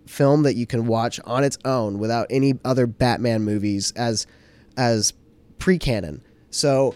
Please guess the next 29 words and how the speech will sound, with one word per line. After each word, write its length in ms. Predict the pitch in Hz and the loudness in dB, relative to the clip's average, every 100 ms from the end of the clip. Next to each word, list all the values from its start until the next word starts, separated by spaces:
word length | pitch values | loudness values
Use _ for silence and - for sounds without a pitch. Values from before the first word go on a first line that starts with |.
| - - - _ _ | -6 -20 -20 _ _
I, 140 | 139 156 - | -4 -4 -2
I'm 180 | 156 156 | 0 4
not 240 | 175 202 | 4 4
saying 680 | - - - 180 165 139 131 - _ _ - | 2 2 2 4 2 2 0 -6 _ _ -12
one 340 | 120 127 165 180 | -2 4 6 6
is 140 | 151 | 2
better 280 | 120 147 160 | 4 4 4
than, 200 | 147 135 143 | 4 0 2
well, 200 | 151 113 | 2 2
one's 300 | 143 202 214 | 4 4 4
better 240 | 170 180 180 | 4 4 4
than 160 | 160 | 4
the 120 | 151 | 4
other 260 | 139 131 131 | 4 4 0
in 200 | 135 135 | 2 2
my 200 | 123 123 | 2 2
opinion, 500 | 120 - 120 101 87 | 0 0 -2 -2 -4
yes. 400 | 85 87 71 - _ _ _ | -4 -6 -8 -12 _ _ _
But 340 | 123 139 139 - _ _ _ | 0 2 2 -2 _ _ _
it's 220 | 160 - | -2 0
more 340 | 165 165 190 175 | 0 2 4 4
of 320 | 143 135 123 | 4 2 -2
what, 580 | - 120 123 135 165 190 - _ _ _ _ _ _ _ _ _ | -8 -6 0 4 4 2 -6 _ _ _ _ _ _ _ _ _
what 240 | - 139 175 | -2 2 2
accomplished 1040 | 196 - - 170 175 123 101 98 - - - _ _ _ _ _ _ _ _ _ _ _ - | 2 -4 -2 -2 -2 -2 -2 -2 -8 -14 -20 _ _ _ _ _ _ _ _ _ _ _ -6
the 160 | 135 | -4
pace, 760 | 123 - - 170 175 - - - - _ _ _ _ - | -2 -2 0 2 2 0 -2 -4 -10 _ _ _ _ -14
the 180 | 123 123 | -4 -4
feel, 720 | - - 180 175 170 170 165 | -4 -2 2 4 4 2 0